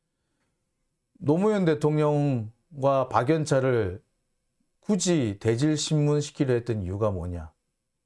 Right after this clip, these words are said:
홍만표가 그러더군요. 어. 노무현 대통령이 억울하다면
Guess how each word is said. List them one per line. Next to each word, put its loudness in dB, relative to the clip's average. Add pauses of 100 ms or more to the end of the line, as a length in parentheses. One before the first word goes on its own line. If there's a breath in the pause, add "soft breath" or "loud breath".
(1900 soft breath)
홍만표가 2
그러더군요. 0 (260)
어. -4 (880)
노무현 0
대통령이 0 (180)
억울하다면 0